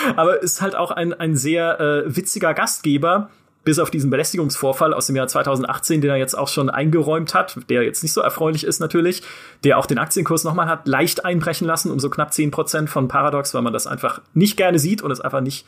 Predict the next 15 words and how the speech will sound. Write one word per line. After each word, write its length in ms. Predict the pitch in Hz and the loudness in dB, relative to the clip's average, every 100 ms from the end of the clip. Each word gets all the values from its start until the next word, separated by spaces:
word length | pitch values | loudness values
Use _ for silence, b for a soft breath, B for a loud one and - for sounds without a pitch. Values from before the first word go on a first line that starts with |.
| B B B | B B B
keine 180 | - 139 | 0 2
gute 220 | 135 147 | 2 0
Kultur 500 | 151 143 131 190 220 | 0 0 2 2 4
ist. 320 | 208 233 - B B B _ | 2 0 -4 B B B _
Aber 440 | 151 165 160 156 - _ _ _ _ _ - | 2 4 2 -2 -10 _ _ _ _ _ -4
so 240 | 135 156 | 2 2
grundsätzlich 920 | 135 208 254 240 214 - 214 214 - | 4 2 2 0 -2 -2 -2 -4 -4
einfach 460 | 151 160 180 170 - | -2 0 0 -2 -4
ein 420 | - 147 151 151 - _ | -4 -2 0 -2 -8 _
auch 200 | - 156 | -2 -2
sehr 360 | - 156 147 - _ _ | 0 0 0 -2 _ _
offener, 840 | 156 180 - 254 240 254 269 285 _ _ _ _ _ | 0 0 0 2 2 2 -2 -4 _ _ _ _ _
sehr 440 | 139 123 170 190 185 | -2 2 4 4 2
gewitzt 720 | - 139 123 214 - - - | 2 2 2 0 -2 -6 -6
sprechender 1000 | - 165 156 202 - 226 220 214 220 | -4 -2 0 0 0 2 2 0 -2